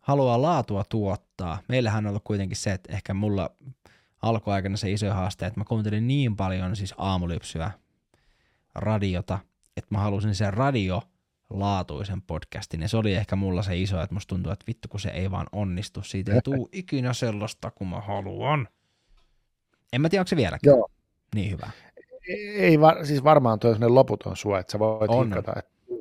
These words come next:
Speaker 2: on täydellisen kuulosta. Ja mä oon ite tullut siihen, nyt mä en oo musaa tehnyt enää vuosiin, mutta musaa jos vielä joskus teen, niin mä ostin tän mikin siis sen takia, että mä voin äänittää lauluun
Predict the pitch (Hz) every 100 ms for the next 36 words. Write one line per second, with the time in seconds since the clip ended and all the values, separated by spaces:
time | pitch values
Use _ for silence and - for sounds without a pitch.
0 | - 104 120 113 101 101 104 117 117 113
1 | - 117 - - - - - - 120 131
2 | 156 175 165 143 123 - 131 120 - 120
3 | 135 123 131 131 117 104 113 101 101 101
4 | 110 175 - 107 98 95 - - - 120
5 | - 107 101 - 110 104 101 - 147 123
6 | 95 - - - - 110 107 117 117 123
7 | 143 139 104 104 - 117 117 113 98 101
8 | 110 113 98 - 98 95 95 117 160